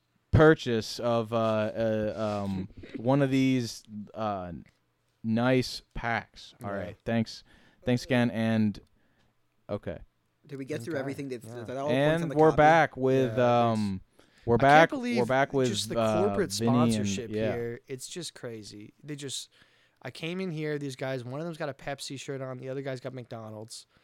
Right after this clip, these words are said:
Speaker 2: He, this guy's wearing, um, a hat that says Pfizer. This guy's over here. He's wearing a hat
Speaker 3: Is that
Speaker 2: that
Speaker 3: Stone
Speaker 2: says,
Speaker 3: Island on
Speaker 2: this
Speaker 3: your
Speaker 2: guy's just
Speaker 3: jacket?
Speaker 2: wearing an OxyContin,
Speaker 3: That's fire.
Speaker 2: uh,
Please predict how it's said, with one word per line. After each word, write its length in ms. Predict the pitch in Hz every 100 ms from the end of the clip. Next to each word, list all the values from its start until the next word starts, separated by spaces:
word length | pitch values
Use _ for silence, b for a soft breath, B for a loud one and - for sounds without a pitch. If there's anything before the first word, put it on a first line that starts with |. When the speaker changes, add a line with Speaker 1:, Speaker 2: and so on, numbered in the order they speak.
| _ _
Speaker 2:
He, 120 | -
this 140 | 131 120
guy's 260 | 135 127
wearing, 580 | 123 127 127 120 117 127 -
um, 280 | 117 113 113
a 80 | 110
hat 440 | 104 131 143 165 _ _ _ -
that 120 | 123
says 280 | 120 127 -
Pfizer. 760 | - - 117 117 117 120 131 - -
This 160 | 131 -
guy's 260 | 127 127
over 260 | - 143 135
here. 260 | 127 131 123
He's 240 | 131 127
wearing 380 | 123 123 123 123
a 40 |
hat 300 | 110 131 127
Speaker 3:
Is 40 | 123
that 80 | 139
Speaker 2:
that 80 |
Speaker 3:
Stone 200 | - -
Speaker 2:
says, 200 | 123 120
Speaker 3:
Island 220 | 160 190 -
on 100 | 139 165
Speaker 2:
this 100 | -
Speaker 3:
your 100 | 294
Speaker 2:
guy's 80 | 233
just 100 | 214
Speaker 3:
jacket? 60 | 190
Speaker 2:
wearing 260 | 190 165
an 40 | 127
OxyContin, 840 | 123 165 - 135 - 160 165 123
Speaker 3:
That's 160 | 117 110
fire. 220 | 98 131
Speaker 2:
uh, 300 | 123 117